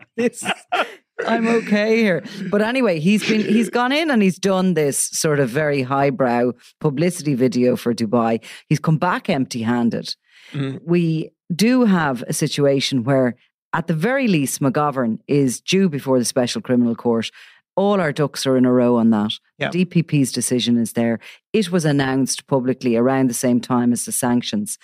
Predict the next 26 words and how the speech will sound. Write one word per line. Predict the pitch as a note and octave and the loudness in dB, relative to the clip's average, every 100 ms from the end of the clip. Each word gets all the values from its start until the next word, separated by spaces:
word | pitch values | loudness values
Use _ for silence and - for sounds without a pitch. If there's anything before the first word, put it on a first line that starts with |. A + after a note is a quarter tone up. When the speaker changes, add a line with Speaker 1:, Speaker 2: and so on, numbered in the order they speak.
| - - | -16 -8
Speaker 2:
And | C#3+ | -2
Speaker 1:
and | D3 | 0
Speaker 2:
it, | D3 | 2
Speaker 1:
he | |
Speaker 2:
it | D3+ | 2
Speaker 1:
remains | D3+ D3+ D#3 D3+ | 2 2 0 -2
free. | - C4+ A#3 - - | -4 -2 -2 -4 -4
Speaker 2:
And | F#3+ | -2
it's | - | 0
also | G3+ G#3+ F3 | -2 0 -2
a | D#3 | -2
very | D#3 | -4
clear | C#3 - D3 D3 | -4 -2 0 0
charge | C3 - B2+ B2 A#2 | 0 -2 -2 -2 -4
as | A2 | -8
far | A2 A2 | -6 -6
as | G#2+ | -6
we | A2+ | -6
know. | A2+ G#2 G#2 _ _ - | -4 -4 -6 _ _ -12
Um, | A#2 G#2 G#2 | -10 -10 -12
it's | - - - | -12 -8 -4
not | C3+ C3+ - - | -2 -2 -6 -8
like, | A#2+ A2+ - | -6 -6 -8
you | D#3 B2+ | -8 -4
know, | A2+ | -4
sometimes | - D3+ C#3+ C3+ A#2+ | -4 -4 -4 -4 -6